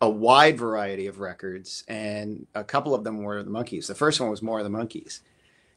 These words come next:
Um, so add that to the fact that they were on a channel out of Boston called Channel fifty-six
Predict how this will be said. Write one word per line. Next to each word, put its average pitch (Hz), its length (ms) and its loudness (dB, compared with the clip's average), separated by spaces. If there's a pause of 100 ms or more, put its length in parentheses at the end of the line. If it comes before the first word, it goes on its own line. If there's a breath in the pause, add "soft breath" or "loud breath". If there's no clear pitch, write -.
(100)
Um, 101 320 0
so 113 380 0
add 143 400 8 (180)
that 151 480 6
to 139 360 -4
the 139 100 -8
fact 139 440 -2
that 127 140 -16
they 131 120 0
were 120 260 -2
on 117 520 -6 (840)
a 110 60 -16
channel 151 440 -2
out 127 100 2
of 90 180 -10
Boston 113 640 0
called 90 320 -8
Channel 110 320 -8
fifty-six - 880 -6